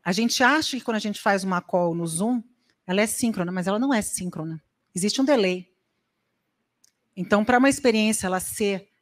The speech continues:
efetiva no metaverso, ela precisa ser realmente síncrona. E renderizado em tempo real. A gente vai ter que tá renderizando o espaço conforme as coisas vão estar acontecendo. Existe o senso de presença, a gente vai ter que se sentir dentro, imerso daquele mundo.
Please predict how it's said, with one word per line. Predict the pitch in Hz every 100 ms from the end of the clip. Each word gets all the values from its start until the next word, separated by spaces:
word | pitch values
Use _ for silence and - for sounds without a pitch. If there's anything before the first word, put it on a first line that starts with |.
| -
efetiva | 185 190 - - 240 202
no | 196
metaverso, | 185 185 165 190 220 226
ela | 202
precisa | - 208
ser | 226
realmente | 254 254 262 -
síncrona. | - 208 190 156 156 - _ _ _ _ _ _ _ _ _ _ _
E | 202
renderizado | 202 254 262 277 233 233 240
em | 262
tempo | 262 214
real. | 220 202 202
A |
gente | 196
vai | 214
ter | -
que |
tá | 226
renderizando | 214 262 269 254 196 185 226 277 294 294 294 _ _ _
o | 220 220
espaço | - - 208 240 240 -
conforme | 233 220 226 220
as | 220
coisas | 214 196
vão | 208 214
estar | -
acontecendo. | 190 202 202 202 - 180 156 - _ _ _ _ _ _ _ _ _ _ _ _ - - _ _ _ _ _
Existe | 202 180 240 - 240 190
o | 202
senso | - 262 254
de | 254
presença, | 262 240 196 214 208
a |
gente | 196 208
vai | 220 208
ter | 220
que |
se | -
sentir | - 240 214 - 277 311
dentro, | 220 226 233 220 - 190
imerso | 175 233 220 233 254 262 -
daquele | 226 233 226 233
mundo. | 196 190 175 165